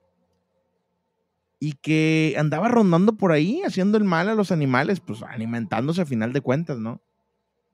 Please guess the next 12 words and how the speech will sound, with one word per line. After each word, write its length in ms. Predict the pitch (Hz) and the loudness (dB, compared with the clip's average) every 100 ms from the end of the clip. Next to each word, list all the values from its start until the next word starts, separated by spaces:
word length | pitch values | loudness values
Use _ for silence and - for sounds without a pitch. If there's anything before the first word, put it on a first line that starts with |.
| _ _ _ _ _ _ _ _ _ _ _ _ _ _ _ _ _ _ _ _ - | _ _ _ _ _ _ _ _ _ _ _ _ _ _ _ _ _ _ _ _ 0
Y 100 | 143 | 4
obviamente 380 | 170 190 196 196 | 4 2 -2 -4
también 300 | 165 135 147 | -4 -2 -2
la 120 | 151 | -2
política 480 | 143 131 127 156 147 | -2 -2 -4 -2 2
lo 120 | 127 | 4
ha 60 | 123 | 4
de 60 | |
haber 160 | 131 131 | 4 2
agarrado 840 | 135 127 135 139 135 135 131 127 | 0 0 2 4 4 2 2 0
para 180 | 120 113 | -4 -6
una 240 | 113 123 | -4 -4